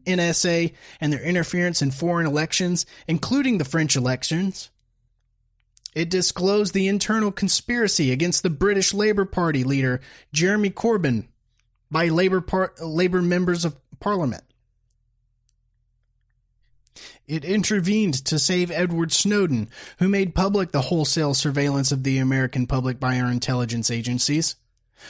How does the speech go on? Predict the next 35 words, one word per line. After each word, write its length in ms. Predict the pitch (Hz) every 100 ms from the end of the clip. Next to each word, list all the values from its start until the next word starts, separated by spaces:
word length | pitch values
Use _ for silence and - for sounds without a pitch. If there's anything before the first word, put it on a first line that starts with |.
| -
from 180 | 143 135
extradition 680 | 170 180 - 180 175 - 180
to 120 | 175
the 100 | 156
United 400 | 151 160 165 151
States 800 | - - 190 180 - - - - -
by 120 | 151
helping 380 | 151 180 175 180
him 140 | 160
flee 320 | 139 - 185 202
from 200 | 165 151
Hong 260 | 165 165
Kong 280 | 147 160 160
to 100 | 165
Moscow. 680 | 156 156 151 - 113 95 - _ _ _ _ _ _ _ -
The 80 | -
Snowden 480 | 135 165 180 190 185
leaks 260 | 170 170 -
also 420 | 165 180 - 175
revealed 420 | 156 147 156 156
that 100 | 143
Assange 560 | 139 - 175 175 170 -
was 180 | 147
a 80 | 139
U 360 | 135 131 180 175
S, 120 | 170 - _ - 131
was 260 | 151 143
a, 220 | 135 131 131
on 240 | 147 143 143
a 40 |
U 380 | 127 120 147 185
S 280 | 175 165 -
manhunt 680 | 135 147 160 156 - 156 -
target 420 | - 139 131 -
list. 440 | 104 90 - -